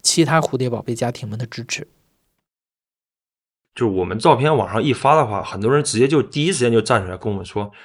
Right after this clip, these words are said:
Speaker 2: ：“你们家这个跟我们家这个一样，位置都一模一样，连形状有一些都一样。”很多人就会对号入座的找到我，主动来加我，我都没有问的问题，他们都开始给我讲了。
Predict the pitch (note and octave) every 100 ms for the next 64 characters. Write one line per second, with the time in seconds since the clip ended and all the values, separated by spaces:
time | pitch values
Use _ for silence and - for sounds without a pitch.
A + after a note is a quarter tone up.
0 | - _ - G2 F#2+ A#2+ F#3 E3 A2+ D#3+
1 | G#2+ F2+ A#2 C3 G#2 G2+ A2 E3+ - _
2 | _ _ _ _ _ _ _ - G3+ A#3+
3 | A#2+ F#2+ F2+ F2+ F2 - - - _ _
4 | _ _ - A#2 F#3 - A#2 A#2 F3 A3
5 | B2+ F#2+ F#2 G2 G2 E2+ - - - _
6 | _ _ _ _ _ _ - - G#2 G#2+
7 | G#2 G#2 G#2 G2+ B2+ G#2+ G#2 G2+ G#2 G2
8 | F#2 D#2 D2+ D2 G1+ - - - - -
9 | - - G2+ A2+ A2 F#2+ - G#2+ G#2+ F#2+
10 | - - _ - G2+ A#2 C3+ A#2 F3 B2+
11 | G2+ F2 - - F#2 F#2 F#2 - F#2+ G2
12 | F#2 F2 E2+ -